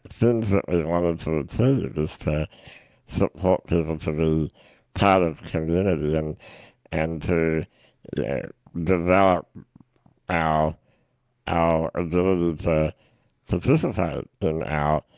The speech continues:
community. That, that concept of, you know, socioeconomic participation is at the heart of what the N D I S is,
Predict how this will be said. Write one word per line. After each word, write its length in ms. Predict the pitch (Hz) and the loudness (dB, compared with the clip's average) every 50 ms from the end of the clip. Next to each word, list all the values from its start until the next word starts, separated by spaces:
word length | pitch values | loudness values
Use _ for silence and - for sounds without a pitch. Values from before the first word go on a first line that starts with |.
| _ _ _ _ _ _ _ _ | _ _ _ _ _ _ _ _
community. 560 | - - 90 87 87 85 82 78 80 76 73 | -4 -2 -2 0 0 0 0 0 0 0 2
That, 180 | 80 92 87 62 | 2 2 2 2
that 180 | 82 98 - - | 0 -2 -2 0
concept 480 | - 95 95 95 - 95 87 78 - 85 | -2 -2 -2 0 0 0 -2 0 0 0
of, 280 | 80 80 80 80 82 - - - - - - - _ _ _ _ | 0 0 0 -4 -8 -14 -20 -20 -20 -20 -20 -20 _ _ _ _
you 100 | - - | -8 -4
know, 220 | 87 80 80 73 - - - | -2 -2 -2 -4 -4 -8 -14
socioeconomic 1080 | - - - 104 104 104 95 107 98 87 82 80 - 90 85 85 87 85 85 85 85 90 - - - _ - - - - - - - _ _ - | -16 -4 0 2 2 2 2 2 2 2 2 2 0 -2 0 2 2 2 2 0 -2 -2 -6 -12 -20 _ -20 -20 -20 -20 -20 -20 -20 _ _ -6
participation 920 | - 92 - 101 98 - - - - - 90 90 101 113 107 - 87 73 | -4 -2 2 2 2 2 0 -4 -4 0 2 2 2 2 2 0 -2 -2
is 160 | 69 78 87 | -2 -2 -2
at 100 | 80 - | -4 -4
the 100 | - 80 | -4 -6
heart 420 | 71 - - 82 95 92 85 - - | -6 -6 -4 -4 -2 -2 -2 -4 -4
of 300 | - 85 73 69 73 - - - - - - - - - _ _ | -4 -4 -4 -4 -8 -12 -20 -20 -20 -20 -20 -20 -20 -20 _ _
what 220 | - 90 87 - - | -2 -2 -2 0 0
the 160 | 90 85 85 | 2 2 4
N 120 | 87 85 | 2 2
D 100 | 82 82 | 2 2
I 140 | 78 78 78 | 2 2 2
S 200 | 82 90 - - | 0 -2 -2 -2
is, 340 | 80 78 80 82 - - | -2 0 -2 -4 -6 -12